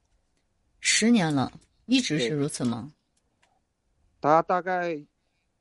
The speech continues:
Speaker 2: 以前条件不好的时候他就不会，因为那时候还过得舒服一点，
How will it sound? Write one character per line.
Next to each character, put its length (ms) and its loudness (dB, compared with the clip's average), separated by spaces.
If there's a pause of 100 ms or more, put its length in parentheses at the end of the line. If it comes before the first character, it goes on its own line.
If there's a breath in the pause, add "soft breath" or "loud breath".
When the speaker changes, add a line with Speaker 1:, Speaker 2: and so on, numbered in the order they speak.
(120)
Speaker 2:
以 160 -12
前 280 -6
条 180 0
件 140 -2
不 100 -10
好 200 -4
的 100 -16
时 80 -14
候 60 -8
他 160 -8
就 80 -18
不 180 -18
会， 300 -4
因 180 -8
为 320 -8 (380)
那 160 -6
时 80 -4
候 260 0 (120)
还 260 -10
过 180 -2
得 80 -6
舒 220 -6
服 120 -6
一 60 0
点， 140 -16